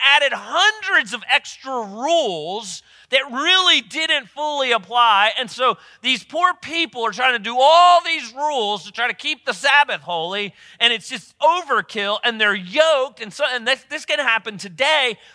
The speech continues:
You're yoked to man-made religion. You go to church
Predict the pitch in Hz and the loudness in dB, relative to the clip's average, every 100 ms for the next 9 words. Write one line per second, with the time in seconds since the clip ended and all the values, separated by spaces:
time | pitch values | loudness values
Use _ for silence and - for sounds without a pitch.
0 | _ 190 247 220 180 285 330 285 - - | _ -4 -2 -2 2 4 4 2 -8 -20
1 | - 247 208 233 285 320 311 277 285 277 | -4 -4 0 2 4 2 0 0 2 0
2 | 247 262 269 214 208 147 123 _ _ _ | -2 0 0 0 -4 -6 -10 _ _ _
3 | _ _ _ _ _ _ _ _ _ _ | _ _ _ _ _ _ _ _ _ _
4 | _ _ _ _ - 226 185 202 403 370 | _ _ _ _ -8 -6 2 2 2 -2
5 | - - 311 359 392 - - | -4 0 4 4 4 -2 -10